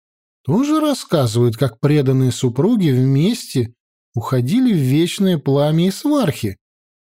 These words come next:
Но то было во времена богов". "У Нахов это никакие не легенды, милая сестричка. Когда твой суженый вернётся из похода, порасспроси его о смерти матери".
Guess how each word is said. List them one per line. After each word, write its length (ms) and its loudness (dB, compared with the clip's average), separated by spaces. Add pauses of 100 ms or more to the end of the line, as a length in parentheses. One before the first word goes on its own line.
(320)
Но 120 -2
то 160 -2
было 360 2
во 60 2
времена 500 2
богов". 640 -2 (1120)
"У 120 2
Нахов 640 0
это 180 2
никакие 560 0
не 160 2
легенды, 540 0
милая 340 2
сестричка. 760 -4 (260)
Когда 320 -2
твой 220 0
суженый 460 2
вернётся 500 2
из 100 -2
похода, 640 0 (500)
порасспроси 760 -2
его 240 4
о 60 0
смерти 420 0
матери". 600 0